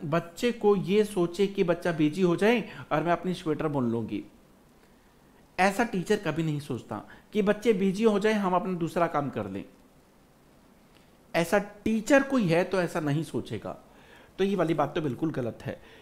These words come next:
कि बच्चे ना इस काम में बिलात से ये टेबल को मापते रहेंगे और मैं अपना दूसरा काम कर लूँगी इतने में।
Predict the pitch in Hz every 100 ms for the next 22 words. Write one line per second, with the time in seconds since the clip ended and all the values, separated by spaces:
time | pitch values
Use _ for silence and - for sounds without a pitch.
0 | - 190 175 180 208 226 220 - 180 170
1 | 208 220 - - - 131 165 160 165 -
2 | 175 175 170 170 170 175 170 151 147 196
3 | 196 214 254 - - - 160 170 175 175
4 | 175 165 156 170 165 156 135 120 110 110
5 | 104 110 101 90